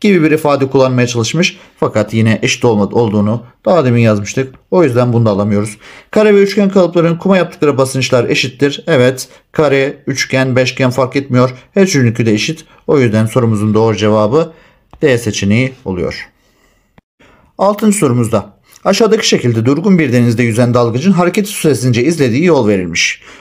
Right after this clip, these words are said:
Buna göre verilen noktalarda dalgıcı etki eden sıvı basınçları P K, P L ve P M arasındaki ilişki aşağıdakilerde hangisinde doğru verilmiştir diyor. Öncelikle sıvı basıncımız neyle alakalı?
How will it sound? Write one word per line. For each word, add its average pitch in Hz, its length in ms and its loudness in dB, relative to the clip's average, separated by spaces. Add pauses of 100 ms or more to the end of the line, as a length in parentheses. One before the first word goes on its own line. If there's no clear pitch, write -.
Buna 220 160 2
göre 143 260 2
verilen 143 340 2
noktalarda 123 520 2
dalgıcı 175 340 0
etki 170 220 0
eden 131 180 2
sıvı 185 280 0
basınçları 143 720 0 (220)
P 180 240 0
K, - 280 -2
P 151 260 2
L 113 160 2
ve 156 140 2
P 156 180 0
M 151 120 0
arasındaki 120 460 -2
ilişki 120 300 0
aşağıdakilerde 110 540 0
hangisinde 151 600 0 (320)
doğru 147 280 2
verilmiştir 95 540 -2
diyor. - 220 -14 (340)
Öncelikle 156 580 0 (200)
sıvı 208 300 2
basıncımız 127 540 2
neyle 120 200 2
alakalı? 117 600 2